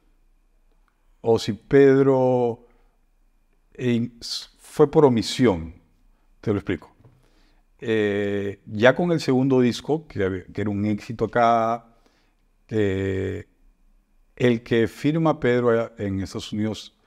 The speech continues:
fue Ángel, Ángel Carrasco. Y era un cubano súper buena gente. Y ese día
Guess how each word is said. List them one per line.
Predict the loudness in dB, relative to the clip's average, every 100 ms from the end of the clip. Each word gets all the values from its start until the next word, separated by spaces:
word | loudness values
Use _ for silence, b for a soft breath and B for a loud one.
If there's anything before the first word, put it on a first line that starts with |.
| _
fue | -6 -2
Ángel, | -2 -2 -6 -8
Ángel | -8 -4 -4
Carrasco. | -2 0 0 -2 -10 _ _ _ _ _ _ _ _ _
Y | -10
era | -8
un | -6
cubano | -4 -2 -2
súper | -4 -4 -4 -2
buena | -4 -4 -6
gente. | -8 -12 -14 _ _ _ _ _ _ _ _ _
Y | -4 0 0 0 0
ese | 0 -2
día | 0 2 2 0 -8